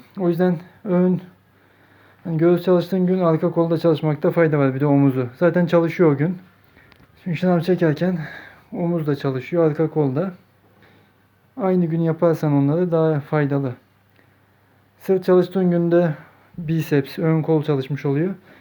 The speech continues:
Bicepsi de sırttan sonra yaptın mı güzel oluyor. Bu konularda da bilgim var spor konusunda ama <laughs> amele pek dökemiyoruz. Devamlılık, hani süreklilik lazım hani bunda. Bazen yapıyorsun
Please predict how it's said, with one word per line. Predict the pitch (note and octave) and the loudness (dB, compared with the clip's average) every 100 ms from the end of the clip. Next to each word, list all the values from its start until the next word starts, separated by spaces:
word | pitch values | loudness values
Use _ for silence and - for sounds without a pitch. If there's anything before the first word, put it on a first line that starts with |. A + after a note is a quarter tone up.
| - - - - | -20 -20 -16 -6
Bicepsi | F#3+ F#3+ F3+ F3+ | -2 0 0 -2
de | F3 | -4
sırttan | E3 E3+ E3+ E3 | -2 -4 -4 -2
sonra | F3 E3+ | -2 -2
yaptın | D#3+ D#3 C#3 | -2 -2 -2
mı | C#3 F3 F3 _ _ - | -2 -4 -8 _ _ -10
güzel | E3 D#3+ C#3 | -6 -4 -2
oluyor. | C3 C3 C3 - _ _ _ _ _ _ _ _ _ _ _ _ _ _ _ _ _ _ _ _ | -4 -6 -10 -12 _ _ _ _ _ _ _ _ _ _ _ _ _ _ _ _ _ _ _ _
Bu | - | -4
konularda | F3 F#3 F#3 F#3 | -2 -2 0 0
da | F3 | 0
bilgim | E3+ E3+ F3 F3+ | 0 -2 0 0
var | E3+ | -2
spor | E3+ D#3 C#3 | -4 -6 -4
konusunda | C#3+ C#3+ C#3 F#3 | -2 -4 -4 -4
ama | F#3 F#3+ E3 - - - C3+ | -4 -4 -8 -10 -10 -12 -18
<laughs> | - - - - | -20 -20 -16 -2
amele | D#3+ E3 E3+ | 2 2 2
pek | E3 E3 E3 | 2 0 0
dökemiyoruz. | D#3 E3 D#3+ C#3+ C3 - - _ _ _ _ - _ _ _ _ _ _ _ _ - | -2 0 0 0 -4 -10 -20 _ _ _ _ -20 _ _ _ _ _ _ _ _ -4
Devamlılık, | F3+ F3+ F#3+ F#3 F#3 D#3+ | 2 4 4 2 2 2
hani | D#3 D3+ | 0 0
süreklilik | C#3+ - E3 E3 E3 E3+ E3+ | -4 -2 0 0 0 -2 0
lazım | D3+ C3+ C3+ | 2 2 0
hani | C#3 C3+ | 0 0
bunda. | C#3+ D3 | -2 0
Bazen | F3 F3+ F3+ | 2 2 2
yapıyorsun | F3+ F3+ F3+ F#3 E3 F3+ | 2 2 2 0 2 -4